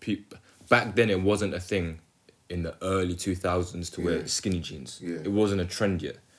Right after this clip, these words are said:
Speaker 1: But I was just wearing skinny jeans from a baby. I mean, if you, if there's any, if you
Speaker 2: Yeah,
Speaker 1: look
Speaker 2: I
Speaker 1: at,
Speaker 2: see that photo,
Speaker 1: like,
Speaker 2: yeah.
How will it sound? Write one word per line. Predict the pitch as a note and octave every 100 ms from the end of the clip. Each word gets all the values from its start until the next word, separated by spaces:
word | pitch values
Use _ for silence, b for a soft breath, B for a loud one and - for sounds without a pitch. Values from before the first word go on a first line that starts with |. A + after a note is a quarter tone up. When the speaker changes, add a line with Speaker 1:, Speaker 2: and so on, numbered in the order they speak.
| b b b E2+
Speaker 1:
But | F#2
I | G2+
was | A2+ G#2 F2+
just | F#2 F#2
wearing | G2 F2+
skinny | - F#2+ E2+
jeans | D#2 E2+ E2
from | F2 D#2+ D2+ - _ _ _ _ _ _ _ _
a | F#2
baby. | F2+ G2 F2
I |
mean, | E2+ E2+ D#2+ _ _ _ _ _ _ - _ _ _ _ -
if | F#2
you, | G2+ G2+ _ -
if | F2+
there's | F#2+
any, | G2+ F#2 - -
if | F#2+
you | G#2+
Speaker 2:
Yeah, | -
Speaker 1:
look | -
Speaker 2:
I |
Speaker 1:
at, | F#2
Speaker 2:
see | G#2
that | F2 -
photo, | - -
Speaker 1:
like, | G2
Speaker 2:
yeah. | F2+